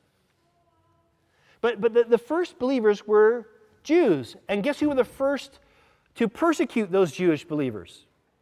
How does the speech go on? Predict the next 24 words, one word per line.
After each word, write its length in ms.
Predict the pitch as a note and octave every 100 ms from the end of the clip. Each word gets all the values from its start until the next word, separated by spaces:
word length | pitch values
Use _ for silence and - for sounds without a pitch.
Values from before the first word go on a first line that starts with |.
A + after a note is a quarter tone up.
| _ _ _ _ _ -
Jews. 560 | D#4 F4 D#3+ F2 - _ - F3+
<laughs> 160 | - D#3+ _ _ _ _ _ _ _ _ _
So 160 | A#3
those 220 | A#3 C#4+
who 160 | C#4 B3
didn't 320 | F3+ E4+ F4+
believe 420 | C4+ F3+ G#3 B3+
persecuted 580 | - A#3 A#3+ G#3 A#3 B3
those 280 | G3 G#3+ A#3
who 160 | B3 A#3+
did 360 | B3 E4+ E4
believe. 440 | C#4 F#3+ C3+ A2 - -
Now, 60 | G#3
here's 220 | D#4+ F4
what's 140 | F#4
amazing. 640 | C4 G#3+ A#3+ F4+ C#4 E3+ G#2 - -
The 100 | A#3
first 400 | - D4+ C4 -
Jesus 400 | B3+ E4 D#4+ A#3+
followers 560 | G3 D#3+ D#3+ F3+ G#3+ - _
saw 360 | - - B3+ B3+
it 80 | B3
as 220 | A3 G#3+
an 140 | A#3+